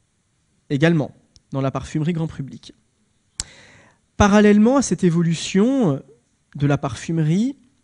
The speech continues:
un nouveau mouvement, enfin un mouvement qui n'est, en fait, n'est pas nouveau, qui existe depuis les années soixante, soixante-dix, mais qui va émerger dans les années quatre-vingt-dix et exploser dans les années deux mille,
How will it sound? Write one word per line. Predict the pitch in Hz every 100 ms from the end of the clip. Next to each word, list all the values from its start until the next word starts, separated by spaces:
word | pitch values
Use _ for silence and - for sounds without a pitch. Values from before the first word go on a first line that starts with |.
| _ _ - _ -
un | 175
nouveau | 214 247
mouvement, | 214 202 208 180 190 190 240 277 _ _
enfin | - 143
un |
mouvement | 156 165 156
qui | -
n'est, | 131
en |
fait, | 127 156
n'est | 127
pas | - 254
nouveau, | 226 170 143 147 233 - - - - _ _
qui | - - 175 180
existe | 165 139 135 190 - 151
depuis | 139 - 156
les | 143 143
années | 143 147 151 143
soixante, | - - 156 - 175 160
soixante-dix, | - 147 - 147 139 143 170 -
mais | 147
qui | - 147
va | 139 - -
émerger | 165 170 151 156
dans | 165 135
les | 131
années | 131 127
quatre-vingt-dix | 151 - 156 151 143 156 160 - 131 - - - -
et | 143 190
exploser | - - 170 156 165
dans | 143
les | 139 135
années | 135 127
deux | 127 135
mille, | 131 143 214 254